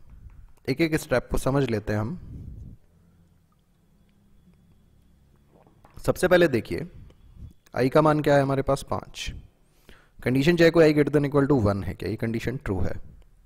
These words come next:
लूप में आया J equal to five से J greater than I, J का मान पाँच,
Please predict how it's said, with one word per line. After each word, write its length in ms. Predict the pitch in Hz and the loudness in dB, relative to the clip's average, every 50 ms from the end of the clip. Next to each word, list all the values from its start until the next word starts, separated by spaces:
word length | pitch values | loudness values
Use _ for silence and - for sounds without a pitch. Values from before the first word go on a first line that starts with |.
| _ _ _ _ _ - _ - - | _ _ _ _ _ -20 _ -20 -12
लूप 280 | - 131 120 120 - 135 | -2 2 2 2 4 4
में 80 | 143 143 | 4 4
आया 120 | 147 156 | 4 4
J 200 | 143 127 135 139 | 4 4 4 2
equal 240 | 135 - 143 143 139 | 4 2 2 2 4
to 80 | 156 143 | 4 4
five 120 | 139 127 123 | 4 2 2
से 140 | - 160 143 | 0 -2 -2
J 200 | 127 120 127 127 123 | 2 2 2 4 4
greater 180 | 127 120 117 123 | 2 0 -2 -2
than 140 | 123 127 - - | -4 -4 -6 -8
I, 100 | 95 95 - - - - _ _ - - - - - - _ _ - - | -8 -8 -8 -10 -14 -20 _ _ -20 -20 -20 -20 -20 -20 _ _ -10 -2
J 180 | 104 127 131 | 2 4 4
का 80 | 135 147 | 6 6
मान 180 | 147 151 151 | 6 6 4
पाँच, 320 | 147 143 139 151 156 - | 4 4 2 2 0 -2